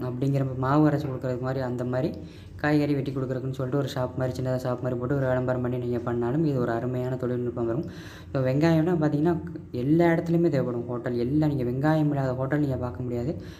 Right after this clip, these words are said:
வெங்காயம் இல்லாத சாப்பாடு நீங்க பார்க்க முடியாது. இந்த மாதிரி வெங்காயத்தை நீங்க கட் பண்ணி கொடுக்கலாம். So வெங்காயம்னா ஒரு சில ஹோட்டல்லாம் பார்த்தீங்கன்னா நானே நேரா பார்த்திருக்கேன். நூறு கிலோ,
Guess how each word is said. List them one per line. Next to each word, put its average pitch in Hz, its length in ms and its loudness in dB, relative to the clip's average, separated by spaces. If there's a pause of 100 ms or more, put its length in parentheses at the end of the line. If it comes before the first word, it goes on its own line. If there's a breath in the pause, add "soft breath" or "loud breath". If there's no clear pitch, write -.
(120 loud breath)
வெங்காயம் 147 360 2
இல்லாத 135 200 2
சாப்பாடு 139 460 0
நீங்க 127 140 -2
பார்க்க 120 220 -4
முடியாது. 120 200 -2
இந்த 120 100 -4
மாதிரி 127 160 -4
வெங்காயத்தை 127 340 -2
நீங்க 123 180 -2
கட் 117 140 -4
பண்ணி 120 140 0
கொடுக்கலாம். 120 300 -2 (340 loud breath)
So - 120 -8
வெங்காயம்னா 143 460 2
ஒரு 143 120 2
சில 135 140 -2
ஹோட்டல்லாம் 147 540 0
பார்த்தீங்கன்னா 139 340 -2
நானே 143 200 2
நேரா 139 280 0
பார்த்திருக்கேன். 131 500 -4
நூறு 147 280 4
கிலோ, 135 240 0